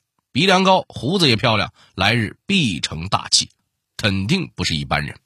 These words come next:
于是他把刘邦请到上座，好酒好饭招待着还不够，等最后酒宴快散了，吕公还和刘邦说，“呃，我有个女儿想许配给你做老婆，给你打理家务。”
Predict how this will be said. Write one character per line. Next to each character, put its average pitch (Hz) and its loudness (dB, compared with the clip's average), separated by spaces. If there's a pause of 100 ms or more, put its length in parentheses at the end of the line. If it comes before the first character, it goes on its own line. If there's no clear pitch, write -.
(1300)
于 135 2
是 175 4
他 156 4
把 139 2
刘 135 2
邦 151 2
请 - 0
到 104 2
上 123 2
座， 110 -4
好 107 -2
酒 120 -2
好 67 -8
饭 87 0
招 117 0
待 110 2
着 73 -4
还 76 -6
不 76 -10
够， 76 -10 (360)
等 117 0
最 175 0
后 151 2
酒 90 -2
宴 135 0
快 127 0
散 220 4
了， - -12 (300)
吕 85 -4
公 92 -4
还 85 -2
和 85 -4
刘 80 -4
邦 85 -2
说 80 -6 (1040)
，“呃， 82 2
我 82 2
有 85 2
个 90 2
女 85 4
儿 60 -2
想 82 2
许 73 0
配 82 -2
给 85 -2
你 73 -2
做 92 0
老 73 -4
婆， - -6 (180)
给 80 -4
你 71 -4
打 71 -6
理 76 -8
家 98 2
务。” 107 0